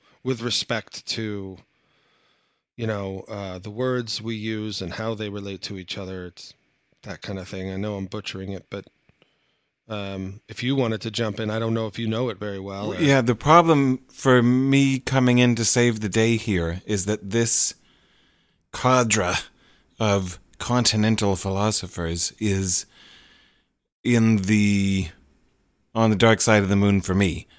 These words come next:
Speaker 2: who has spent much more time reading Quine and Sellers and Wittgenstein, you know, the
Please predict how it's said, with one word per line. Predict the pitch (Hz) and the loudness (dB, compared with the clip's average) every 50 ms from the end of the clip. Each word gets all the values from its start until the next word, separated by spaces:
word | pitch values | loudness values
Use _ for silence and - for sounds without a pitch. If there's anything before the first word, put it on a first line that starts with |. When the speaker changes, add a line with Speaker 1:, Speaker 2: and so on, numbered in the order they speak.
| _ _ | _ _
Speaker 2:
who | - 110 110 110 104 101 98 101 101 - - _ _ _ - | 0 2 4 4 4 2 0 -2 -6 -8 -14 _ _ _ 0
has | 107 110 104 | 2 2 4
spent | - - 123 113 113 110 | 4 4 2 2 2 4
much | 113 113 110 - - | 2 2 2 4 4
more | 110 113 110 110 | 6 6 6 6
time | 104 - 107 107 104 101 98 98 | 4 4 2 2 4 4 4 4
reading | 95 101 98 98 87 98 92 90 90 87 87 - - - - - - - - _ _ | 2 2 2 2 2 2 2 2 0 -2 -4 -6 -16 -20 -20 -20 -20 -20 -20 _ _
Quine | - 117 110 110 107 101 | 0 4 4 6 6 4
and | 101 98 - | 4 4 4
Sellers | - 104 98 101 101 95 85 | 4 4 4 4 4 4 4
and | 92 90 | 2 4
Wittgenstein, | 98 104 92 - 98 95 - - - 92 90 90 90 90 92 92 | 4 2 2 2 0 2 2 2 4 2 2 2 2 0 0 0
you | 101 101 | 0 0
know, | 98 92 90 | 0 0 -2
the | 87 87 95 92 90 82 82 | -2 -2 -2 -2 -2 -2 -6